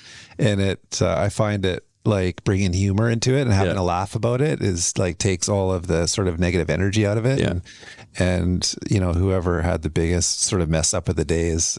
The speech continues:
Speaker 1: and it's usually me,
Speaker 2: Yeah.
Speaker 1: um, you know, gets <laughs> the most laughs and kind of wins, so to speak, right?
Speaker 2: <laughs> Well, yeah, the, um,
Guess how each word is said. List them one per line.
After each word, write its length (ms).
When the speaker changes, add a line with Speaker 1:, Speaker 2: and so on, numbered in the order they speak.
Speaker 1:
and 100
it's 120
usually 280
me, 280
Speaker 2:
Yeah. 120
Speaker 1:
um, 480
you 160
know, 160
gets 340
<laughs> 80
the 220
most 280
laughs 520
and 340
kind 160
of 60
wins, 400
so 120
to 100
speak, 360
right? 320
Speaker 2:
<laughs> 580
Well, 300
yeah, 480
the, 420
um, 400